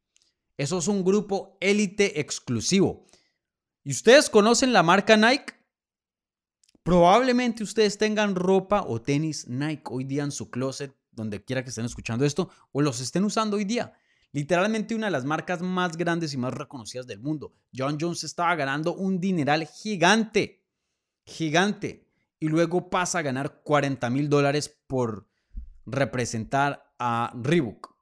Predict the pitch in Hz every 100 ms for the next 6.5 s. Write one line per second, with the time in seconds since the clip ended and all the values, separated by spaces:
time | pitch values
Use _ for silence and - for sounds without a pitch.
0 | _ _ _ _ - 117 117 117 - -
1 | 117 90 147 170 175 156 127 120 107 110
2 | 185 151 123 127 208 151 - 104 104 117
3 | 104 101 117 117 107 107 101 - _ _
4 | _ _ _ _ - - _ _ _ -
5 | 175 220 190 208 196 143 175 190 165 185
6 | 180 - 101 123